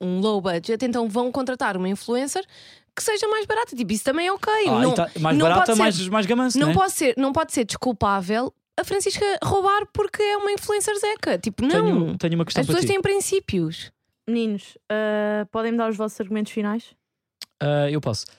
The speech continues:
Speaker 2: Eu acho que se tu estás a roubar com uma pessoa que estás no terceiro date, queres mostrar confiança.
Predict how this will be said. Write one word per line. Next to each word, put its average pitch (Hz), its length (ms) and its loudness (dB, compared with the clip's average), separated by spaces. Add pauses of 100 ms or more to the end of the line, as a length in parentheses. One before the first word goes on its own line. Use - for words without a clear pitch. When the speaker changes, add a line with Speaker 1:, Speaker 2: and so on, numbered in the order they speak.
(120)
Speaker 2:
Eu 254 160 4
acho 269 180 0
que - 80 -6
se - 120 -4
tu 196 280 2
estás 165 260 0
a 185 40 2
roubar 147 420 0 (640)
com 180 100 2
uma 180 100 4
pessoa 165 240 2
que - 80 -10
estás 143 180 -2
no 143 80 -2
terceiro 135 320 -4
date, 127 320 -2 (600)
queres 143 180 0
mostrar 147 280 -2
confiança. 135 480 -6